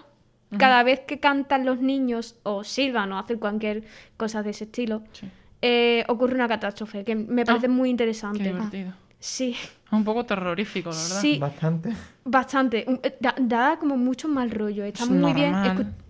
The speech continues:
Speaker 2: está muy bien construida, eh, a nivel sonoro y a nivel
Speaker 1: Ujú.
Speaker 2: visual.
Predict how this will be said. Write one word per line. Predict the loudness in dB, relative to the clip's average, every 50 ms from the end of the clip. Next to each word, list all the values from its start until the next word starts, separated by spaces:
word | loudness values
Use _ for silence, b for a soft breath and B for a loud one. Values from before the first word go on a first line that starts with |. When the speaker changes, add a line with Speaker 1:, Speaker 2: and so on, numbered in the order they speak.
| -20 _ _
Speaker 2:
está | -4 -4 0 0 2 2
muy | 2 4 4 4 6 6 6 6
bien | 4 4 2 4 4
construida, | 2 2 2 0 0 2 2 2 0 0 -2
eh, | 0 0 2 2 2 2
a | 0 0
nivel | 2 2 2 0 -2
sonoro | -2 -2 0 0 2 2 0 0 0
y | 2 2
a | 4
nivel | 4 4 4 4
Speaker 1:
Ujú. | 2 0
Speaker 2:
visual. | -2 -4 -4 -4 -2 -2 -2 -4 -6